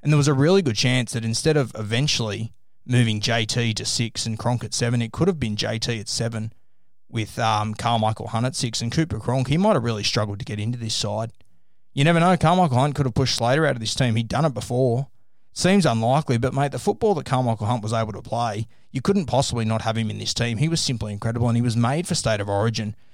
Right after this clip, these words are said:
The way that he used to return kicks, the way he used to defend, he was just energy built on energy built on energy with a skill set that very few could rival. I really think if Carmichael Hunt would have stayed, I think he would have made the careers of Billy Slater,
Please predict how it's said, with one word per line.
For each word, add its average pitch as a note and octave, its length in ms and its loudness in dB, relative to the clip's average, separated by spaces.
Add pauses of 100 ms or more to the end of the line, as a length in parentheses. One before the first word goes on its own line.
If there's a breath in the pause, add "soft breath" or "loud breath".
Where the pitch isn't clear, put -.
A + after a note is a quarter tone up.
(120)
The C3 80 0
way C3+ 160 4
that F3 140 2
he E3 40 0
used B2+ 200 2
to A2+ 60 -6
return A2 340 0
kicks, - 260 -6
the A#2+ 80 -6
way B2+ 180 0
he F#3 80 -2
used B2 200 -2
to - 80 -10
defend, A#2 500 -2 (420)
he D#3+ 200 -2
was D3 160 2
just F#3+ 360 -2
energy B2 380 0
built A#2 260 -2
on A2 140 0
energy A2+ 380 0
built G#2+ 200 -4
on G2+ 140 -8
energy A2+ 320 -2
with G#2+ 160 -8
a G#2 40 -6
skill D3 420 0
set - 300 -2
that A2 180 -8 (340 soft breath)
very D3 340 2
few A#2+ 240 -2
could G2+ 180 -8
rival. G#2 520 -2 (500)
I C#3+ 100 2
really F#3 280 6
think C#3+ 160 4
if A#2 100 -4
Carmichael A#2+ 440 2
Hunt B2 160 0
would A2 80 -8
have G#2+ 80 -8
stayed, A#2+ 260 -2
I C3 60 0
think F#3+ 160 0
he F3 60 0
would C3+ 120 2
have A#2 80 0
made A2+ 180 -2
the - 60 -8
careers A2+ 380 -4
of G#2 100 -8
Billy C#3 220 0
Slater, A2 520 -2